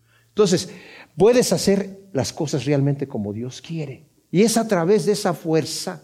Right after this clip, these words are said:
espiritual, mis amados. Antes no podía yo presentar mis miembros a Dios para nada, porque eran miembros de pecado.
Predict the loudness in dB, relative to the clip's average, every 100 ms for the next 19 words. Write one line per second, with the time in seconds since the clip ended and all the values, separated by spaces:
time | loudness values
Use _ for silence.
0 | _ _ _ _ -8 -6 -4 -4 -4 -6
1 | -6 -4 -2 -4 -4 -8 -8 -12 -20 -20
2 | -20 -20 -20 -4 0 2 2 2 4 2
3 | 2 2 4 2 2 0 0 2 0 0
4 | 2 2 2 0 2 2 2 0 0 -2
5 | 0 0 0 -2 -4 -2 0 2 2 -2
6 | -8 -20 _ _ _ _ -4 0 2 4
7 | 4 4 2 2 2 0 0 0 0 0
8 | 0 -2 -8